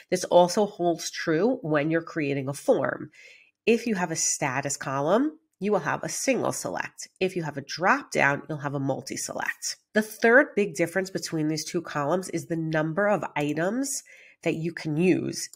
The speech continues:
within the columns. So you can see here that I have three options. And if I want to change the color, I'm limited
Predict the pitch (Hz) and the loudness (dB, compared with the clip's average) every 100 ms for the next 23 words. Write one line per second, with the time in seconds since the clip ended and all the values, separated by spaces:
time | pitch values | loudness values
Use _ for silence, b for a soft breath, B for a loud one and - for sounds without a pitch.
0 | - 156 - 160 143 147 196 175 - - | -2 -2 0 0 0 -2 0 0 -2 -8
1 | - - - B B B - 190 170 185 | -8 -10 -10 B B B 4 4 4 0
2 | 208 240 294 262 - 220 202 139 139 151 | -2 -2 -4 -4 -4 -4 -4 -2 0 0
3 | 196 - 165 147 151 139 - 160 196 120 | -2 2 4 4 2 -4 -2 0 0 -2
4 | 123 - 156 - 196 - 165 - 151 165 | -8 -4 0 0 -2 -4 -4 -2 0 -2
5 | 202 202 - 170 175 160 160 - 156 175 | -4 -6 -4 -2 -2 -4 -6 -2 2 4
6 | 254 - - 165 170 165 165 190 254 285 | 2 0 -2 0 2 2 2 2 2 0
7 | - | -2